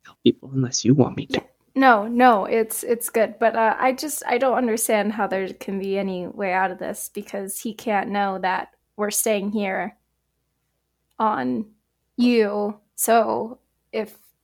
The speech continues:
Speaker 2: I try to convince him to let me stay, then that kind of is revealing everything.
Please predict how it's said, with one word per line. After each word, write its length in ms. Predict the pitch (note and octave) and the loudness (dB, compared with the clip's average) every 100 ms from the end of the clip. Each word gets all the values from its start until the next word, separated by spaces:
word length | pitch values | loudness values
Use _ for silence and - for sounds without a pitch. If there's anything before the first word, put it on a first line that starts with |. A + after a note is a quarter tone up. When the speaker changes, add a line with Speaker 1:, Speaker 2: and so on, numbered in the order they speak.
| _ _ _ _ | _ _ _ _
Speaker 2:
I 160 | A3 G#3+ | 0 0
try 260 | G#3+ A3+ A3 | 0 2 2
to 80 | |
convince 340 | G#3 A3 G#3+ - | 2 -2 -2 -2
him 140 | G#3+ | -4
to 140 | G#3 G#3+ | -2 -4
let 120 | - | -2
me 80 | G#3+ | 0
stay, 380 | - A#3+ A3 | 2 2 0
then 180 | G#3+ G#3+ | -2 -2
that 300 | G3 - - | -2 -2 -4
kind 260 | - A3 G3+ | 2 2 2
of 100 | G3 | -2
is 180 | G3 - | -4 -2
revealing 420 | G3 F#3+ F#3 F#3+ | -4 -4 -6 -4
everything. 600 | G3+ G3+ G3+ - - A#3 | -4 -4 -10 -12 -10 -12